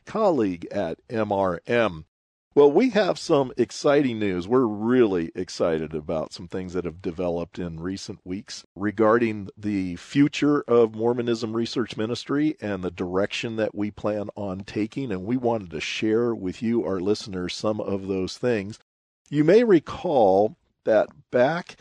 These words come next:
in March, we had three shows dealing with the possibility of having a bookstore slash research center slash museum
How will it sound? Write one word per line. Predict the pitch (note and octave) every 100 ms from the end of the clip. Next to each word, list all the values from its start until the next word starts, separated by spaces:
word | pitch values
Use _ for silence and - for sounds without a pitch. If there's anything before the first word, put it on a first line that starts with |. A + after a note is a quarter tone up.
| _
in | A3+ C3 B2 A#2 G#2+
March, | A2 A2+ A#2+ B2+ F2+ D2 - -
we | A#2+ A#2+
had | A2 B2+ G#2
three | - - C#3+ F#3 G#3 G3+
shows | - - D3 B2 G2 F2+ F2+ F2+
dealing | - G#2 A2+ C3+ F3 F3+ D#3+
with | B2+ A#2 A2+
the | _ A2+
possibility | - - B2+ C#3+ - E3 C3 G#2+ B2 B2+ B2+ G#2 F#2 F2 E2+ F#2+
of | - G2+ F#2 _
having | - C#3+ C#3 D#3+ E3+ D#3+ -
a | A#2 A2+ G#2 G2 - _ _ _ -
bookstore | F#3 - - - E3 D#3+ D3+ C#3+
slash | - C3+ C3+ C#3 C3+ C3+ - C#3
research | A2+ D3 - C#3+ C3 -
center | - - B2 B2 B2 A#2+ A2+
slash | - - A2 A#2 A2 G#2+ -
museum | A2 G#2+ G#2 G2 E3 G3+ A2+ F#2+